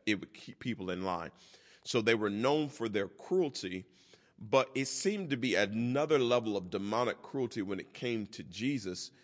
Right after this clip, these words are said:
because that play, "Oh, you're the King of the Jews. Oh, so you're a king. So we're gonna treat you like a king, but we're gonna make a public spectacle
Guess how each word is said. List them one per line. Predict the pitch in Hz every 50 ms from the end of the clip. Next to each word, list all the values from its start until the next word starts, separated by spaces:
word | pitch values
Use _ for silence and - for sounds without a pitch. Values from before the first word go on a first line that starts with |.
| _ _ _ _ _ _ -
because | - 113 - - - 127 117 107 104 104 - - - - - _ _ - 104
that | - 110 107 - - - -
play, | - - 151 147 151 139 127 117 110 - - -
"Oh, | 95 113 135 139 113 101 104
you're | 107 123 120
the | 90 104
King | - - - - - - 147 147 139 131 117
of | 110 107
the | 104 104
Jews. | 92 95 104 120 135 113 78 - -
Oh, | - 101 101
so | 92 - - 110
you're | 110 110 113 107 95
a |
king. | - - - 151 147 147 117 92 92 87 - - _ _ -
So | - 123
we're | 98 95 113 131
gonna | - 135 113 95
treat | - - - - 165 160 165 - - -
you | - 98 87 76 -
like | - 87 90 95 -
a | - -
king, | - - - 101 90 82 85
but | 87 98 95
we're | 98 117
gonna | 113 120 113 104
make | 92 95 98 95 -
a | 95
public | - - - 120 117 101 - -
spectacle | - - - - - - _ - 135 127 - - - - - - 95 78 - -